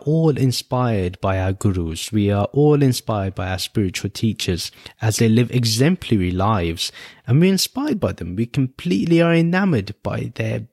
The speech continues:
beautiful lives and very colorful lives. And we see that every act they did, they did as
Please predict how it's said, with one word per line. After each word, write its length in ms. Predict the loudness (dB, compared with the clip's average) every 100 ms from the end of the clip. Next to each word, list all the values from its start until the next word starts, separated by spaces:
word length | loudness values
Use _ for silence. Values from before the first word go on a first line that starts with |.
| _
beautiful 560 | 0 0 0 -2 0 0
lives 500 | 2 0 0 -2 -2
and 240 | -2 -4 -10 -20 -20 0
very 240 | 2 2
colorful 580 | -2 -2 0 0 -2 -4
lives. 520 | -4 -4 -6 -6 -8 -10 _ -2
And 280 | 2 4 4
we 120 | 2
see 280 | 2 2 2
that 200 | 2 -2
every 480 | 2 2 2 2 0
act 320 | -2 -6 -6
they 180 | -2 0
did, 400 | 2 4 4 2 -8 _ -2
they 140 | 0
did 420 | 0 0 0 0 -4
as 420 | -2 0 2 -2